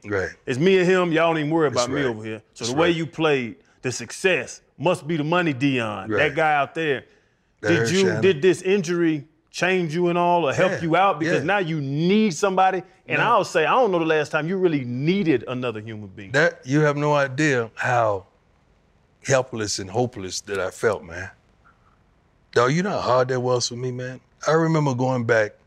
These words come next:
Speaker 1: because my team didn't know. Nobody knew. Y'all didn't know that I was going through blood clots and I had this amputated. Nobody, I'm not gonna say nobody really cared <laughs> because not that y'all did, but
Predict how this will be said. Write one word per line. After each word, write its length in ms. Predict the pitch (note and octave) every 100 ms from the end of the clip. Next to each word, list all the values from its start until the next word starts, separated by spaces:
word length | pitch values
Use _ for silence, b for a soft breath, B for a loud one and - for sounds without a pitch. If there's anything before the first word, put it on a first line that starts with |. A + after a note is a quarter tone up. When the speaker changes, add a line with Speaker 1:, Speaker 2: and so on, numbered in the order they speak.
| _ _ B B B B
Speaker 1:
because 280 | C#3+ C#3 C#3
my 140 | C3+ B2
team 340 | - D3+ A#2
didn't 180 | G#2 F#2
know. 220 | D#2 - _ _ _ _ _ _ -
Nobody 460 | C3 B2 G#2+ F#2
knew. 140 | D#2 F2
Y'all 280 | G#2 B2 A2+
didn't 160 | F2+
know 220 | E2 D2+ F2
that 180 | F2+ F2+
I 60 |
was 160 | F#2+ F#2
going 180 | G2 F#2
through 140 | G2
blood 340 | E2+ F#2+ F2 -
clots 380 | F#2+ F2 -
and 100 | F2
I 80 | E2
had 260 | F2+ G2 F2
this 140 | F#2
amputated. 640 | F2 F#2 F2+ E2 F#2+ F#2 F2+ B B B -
Nobody, 540 | A#2 B2 A2 G2+ F#2
I'm 180 | A2 G#2+
not 160 | G2+ G2+
gonna 140 | F#2+ G2
say 120 | G2+
nobody 300 | G2+ G2+ G2+
really 200 | G2+ F#2
cared 440 | - A#2 F2+ D2+ _
<laughs> 40 |
because 480 | - - - A#2+ G2
not 200 | G#2+ G2
that 80 | G#2+ G#2+
y'all 220 | A#2 F#2+
did, 260 | E2+ F2
but 180 | F2 F2